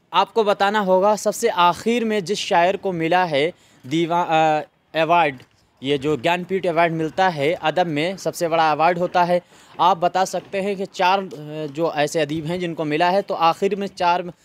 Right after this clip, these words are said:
चौथे नंबर पे कौन आते हैं? अगर आपको पता है तो कमेंट करके बताइए कौन से शायर हैं। इसके बाद में अगला सवाल देखते हैं, किसकी नज़में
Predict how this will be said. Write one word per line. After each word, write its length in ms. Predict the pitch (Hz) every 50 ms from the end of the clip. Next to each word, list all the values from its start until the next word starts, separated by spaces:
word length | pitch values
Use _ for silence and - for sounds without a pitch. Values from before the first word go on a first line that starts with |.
| - - _ _
चौथे 260 | 190 196 196 196 233
नंबर 260 | 220 202 196 196 190
पे 120 | 175 - 185
कौन 280 | - - 151 151 160
आते 260 | 156 143 139 - -
हैं? 140 | 165 175 185
अगर 240 | 180 170 151 151 147
आपको 240 | 147 151 - - 156
पता 240 | - 147 139 - 170
है 100 | 180 185
तो 100 | 185 165
कमेंट 380 | 147 151 139 139 143 143 135
करके 240 | - 143 127 - 147
बताइए 520 | 131 131 127 - 123 127 131 120 110 98 90 _ _ _ _ _ _ _ _ _ - - _ _ _ _ _
कौन 180 | 175 180 190
से 120 | 185 - 196
शायर 340 | 185 - 160 143 151 156 143
हैं। 340 | 127 139 123 110 104 - - _ - - _ _
इसके 300 | 180 185 - - 226 214
बाद 280 | 165 170 170 180 175 175
में 340 | 180 156 156 180 190 143 - _ _ _ _ _ _ _ _ _
अगला 280 | 143 151 165 165 196 202
सवाल 340 | 196 - 185 170 180 185 180
देखते 320 | 175 180 - _ 208 202
हैं, 260 | 190 170 151 151 175 180 _ _ - - _ _
किसकी 300 | - 226 202 - - 254
नज़में 560 | 226 202 185 180 185 220 185 160 165 180 180